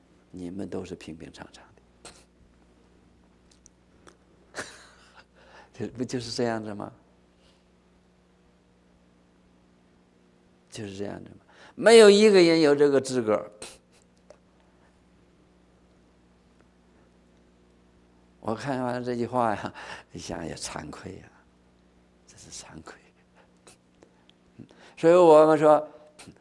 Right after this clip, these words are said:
我们只是提倡啊，增上慧，这个定啊，不要那么，不，不要有深定。好，是的，修定也不容易。结果增上慧也不够，又没有定，那是变成个什么境界？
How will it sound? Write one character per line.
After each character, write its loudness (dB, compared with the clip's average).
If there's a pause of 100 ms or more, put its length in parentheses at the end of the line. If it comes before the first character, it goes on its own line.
(380)
我 -2
们 0
只 -2
是 -2
提 -4
倡 -2
啊， -4
增 -6
上 -4
慧， -2 (680)
这 -2
个 0
定 0
啊， -2
不 -8
要 0
那 -6
么， -6
不， -10
不 -6
要 -2
有 -4
深 -12
定。 -12
好， -14
是 -16
的， -18 (180)
修 -10
定 -8
也 -10
不 -12
容 -12
易。 -18 (880)
结 0
果 4
增 0
上 0
慧 2
也 0
不 -6
够， -2 (520)
又 -2
没 -4
有 -8
定， -14 (1400)
那 -16
是 -16
变 -10
成 -14
个 -20
什 -16
么 -12
境 -14
界？ -18